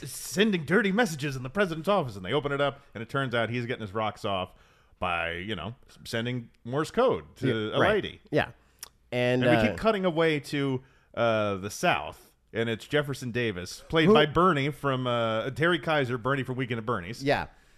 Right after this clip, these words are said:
Speaker 1: And, uh, and, uh,
Speaker 2: Oh,
Speaker 1: Un-, Uncle
Speaker 2: uh,
Speaker 1: Leo from
Speaker 2: uh, Uncle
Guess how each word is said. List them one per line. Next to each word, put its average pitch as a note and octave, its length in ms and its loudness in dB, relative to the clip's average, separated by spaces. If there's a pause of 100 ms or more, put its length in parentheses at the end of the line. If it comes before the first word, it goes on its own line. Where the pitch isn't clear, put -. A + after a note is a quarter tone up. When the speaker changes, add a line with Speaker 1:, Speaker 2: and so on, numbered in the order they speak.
(180)
Speaker 1:
And, C#3 240 0
uh, C#3 300 2
and, A3 200 2 (280)
uh, F3 260 2 (100)
Speaker 2:
Oh, - 300 6 (160)
Speaker 1:
Un-, F#3+ 120 4
Uncle A3 260 2
Speaker 2:
uh, F#3+ 100 -8
Speaker 1:
Leo A2 480 0
from E3+ 160 0
Speaker 2:
uh, F3+ 60 -2
Uncle A3 40 4